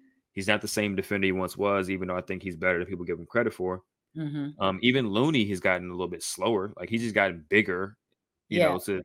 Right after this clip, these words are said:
Speaker 1: to guard some of the bigger bigs. So you need that, that burst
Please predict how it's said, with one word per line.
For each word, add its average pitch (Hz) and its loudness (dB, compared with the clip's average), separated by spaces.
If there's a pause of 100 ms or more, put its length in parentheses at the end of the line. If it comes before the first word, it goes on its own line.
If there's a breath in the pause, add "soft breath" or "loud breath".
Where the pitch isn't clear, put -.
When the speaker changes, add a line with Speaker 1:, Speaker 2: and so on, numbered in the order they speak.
(120)
Speaker 1:
to 90 -8
guard 95 2
some 98 -10
of 95 -6
the 87 -6
bigger 92 -2
bigs. 95 -2 (420)
So - -6
you 107 0
need 113 2
that, 95 0 (640)
that 92 -4
burst 98 -2